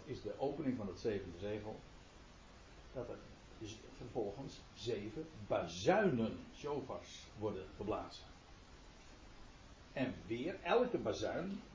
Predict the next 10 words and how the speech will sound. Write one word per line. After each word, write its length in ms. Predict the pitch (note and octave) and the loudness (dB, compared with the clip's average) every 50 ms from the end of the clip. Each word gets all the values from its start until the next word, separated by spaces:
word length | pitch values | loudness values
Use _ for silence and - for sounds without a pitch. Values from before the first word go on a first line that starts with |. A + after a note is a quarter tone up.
| - | -4
kijk 200 | - A2 A2 A#2 | -2 0 0 0
het 120 | A2 G#2 F#2 | 0 0 0
maar 120 | G#2+ G#2 | 0 2
na, 240 | G#2 G#2 G#2 A2 A#2+ - - - - - - - - - - - - - - | 2 4 4 4 2 2 -2 -6 -12 -16 -16 -14 -14 -14 -14 -14 -14 -12 -4
de 80 | A2 | 0
eerste 260 | A2+ A#2 A2+ - - | 0 0 0 0 -2
bazuin, 420 | A#2+ G#2+ A2+ G#2+ A2 A2+ A2+ A2 A2 | 0 2 4 4 4 4 4 2 -2
de 60 | - | -2
tweede 280 | - B2 A#2 A#2 A2+ A2+ | 4 8 8 8 8 8
bazuin, 220 | A2 G#2+ A2+ | 2 -2 -2